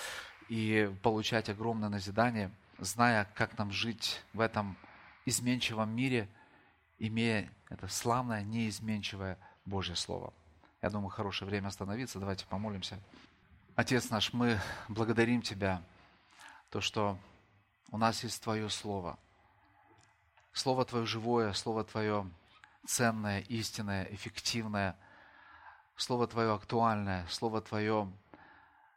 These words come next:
всегда близкое к нам, и мы осознаем, Господь, что когда мы его читаем,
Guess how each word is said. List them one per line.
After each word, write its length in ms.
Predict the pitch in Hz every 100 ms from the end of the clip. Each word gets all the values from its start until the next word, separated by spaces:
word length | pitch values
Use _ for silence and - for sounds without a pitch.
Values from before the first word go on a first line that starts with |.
| _ _ _
всегда 380 | - - 113 117
близкое 520 | 101 120 120 - 107
к 180 | 98 -
нам, 420 | 117 117 113 98 90
и 60 | 101
мы 140 | 107
осознаем, 560 | 101 110 104 110 110 104
Господь, 380 | 101 - 104
что 160 | 98 98
когда 300 | - 101 113
мы 120 | 113
его 140 | 107 101
читаем, 560 | - - 113 113 104